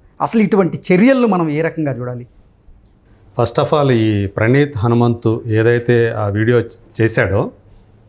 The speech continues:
Speaker 2: ఆ, తను already పాపులర్ యూట్యూబర్,
Speaker 1: Hmm.
Speaker 2: పైగా ఇన్‌ఫ్లుయెన్సర్ కూడా. ఏమవుతుందంటే, అతను చాలా కాలంగా రోస్ట్ వీడియోస్ అని చెప్పేసి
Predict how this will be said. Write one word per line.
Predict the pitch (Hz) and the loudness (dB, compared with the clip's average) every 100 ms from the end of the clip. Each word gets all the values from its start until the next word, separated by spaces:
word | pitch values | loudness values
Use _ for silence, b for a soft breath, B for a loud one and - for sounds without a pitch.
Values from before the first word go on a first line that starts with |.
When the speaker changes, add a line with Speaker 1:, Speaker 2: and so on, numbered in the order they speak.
| - - - | -20 -16 -6
Speaker 2:
ఆ, | 101 | -4
తను | - 107 104 104 | 0 0 2 2
already | 117 120 127 123 113 - | 2 2 0 0 -4 -2
పాపులర్ | 104 104 113 110 | -2 0 0 0
యూట్యూబర్, | 101 110 107 107 87 87 - - - - | 0 0 2 0 -2 -8 -16 -20 -20 -6
Speaker 1:
Hmm. | 170 131 120 - | -4 -4 -6 -2
Speaker 2:
పైగా | 113 127 | 0 2
ఇన్‌ఫ్లుయెన్సర్ | 110 120 151 127 113 95 | 0 0 0 0 0 -2
కూడా. | - 90 - - - - - - _ - _ - - _ - - - - - | -6 -10 -12 -18 -20 -20 -20 -20 _ -20 _ -20 -20 _ -20 -20 -20 -20 -8
ఏమవుతుందంటే, | 120 135 175 175 160 143 139 143 135 156 | 0 4 4 2 2 0 0 2 2 2
అతను | 120 127 120 - | 0 0 0 0
చాలా | 110 139 | 0 0
కాలంగా | 143 139 135 131 131 135 | 0 0 0 0 0 0
రోస్ట్ | 113 123 - | 2 0 0
వీడియోస్ | 127 120 120 113 | 0 2 2 0
అని | 110 | -2
చెప్పేసి | 107 104 110 104 151 | -2 -2 -2 -2 -4